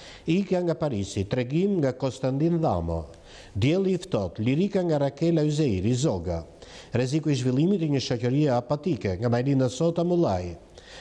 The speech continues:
Muza poetike budiane, një festival që po merr tiparet e një shkolle poetike, janë tituj në faqen e parë të gazetës Nacional. Gazeta Panorama Sport në faqen e parë sjell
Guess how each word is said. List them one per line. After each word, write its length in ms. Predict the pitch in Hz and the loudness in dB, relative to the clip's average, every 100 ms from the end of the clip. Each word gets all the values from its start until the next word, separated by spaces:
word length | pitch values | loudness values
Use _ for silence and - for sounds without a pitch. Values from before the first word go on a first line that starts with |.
| - - | -10 0
Muza 300 | 151 156 147 139 | 2 2 0 0
poetike 400 | 139 135 139 143 | 0 0 0 0
budiane, 560 | 151 160 165 104 95 104 | 0 2 2 0 0 0
një 100 | 143 | 0
festival 480 | 175 165 170 208 170 | -2 -2 0 2 0
që 100 | 170 | 0
po 80 | 156 | 2
merr 160 | 165 156 | 2 0
tiparet 480 | 151 151 170 175 | -2 2 2 2
e 80 | 127 | 0
një 140 | 123 110 | -2 -2
shkolle 340 | 135 143 127 | 0 2 2
poetike, 560 | 127 147 156 123 90 87 85 - - - | 2 0 2 0 0 -2 -4 -14 -20 -2
janë 220 | 127 127 131 | 0 0 0
tituj 240 | 170 185 | 0 2
në 140 | 160 120 | 2 2
faqen 260 | 165 170 175 | -2 0 0
e 80 | 160 | 0
parë 320 | 131 120 127 | 0 0 0
të 100 | 151 | 0
gazetës 580 | 139 101 90 85 101 101 98 | 0 0 -2 0 -2 -2 0
Nacional. 640 | 92 101 113 135 113 82 71 - - - - - - - - - - 117 | 0 0 2 2 2 -2 -12 -20 -20 -20 -20 -20 -20 -20 -20 -20 -10 -2
Gazeta 600 | 120 131 120 120 110 101 | 0 0 0 0 0 0
Panorama 540 | 113 110 110 107 104 107 | 0 2 2 2 2 0
Sport 540 | - - 147 165 170 165 | -2 -4 0 2 0 -2
në 60 | 107 | -2
faqen 400 | - 117 117 110 | -2 -2 0 -2
e 60 | 101 | -2
parë 300 | 113 104 95 | -2 0 -2
sjell 240 | - 117 | -2 -2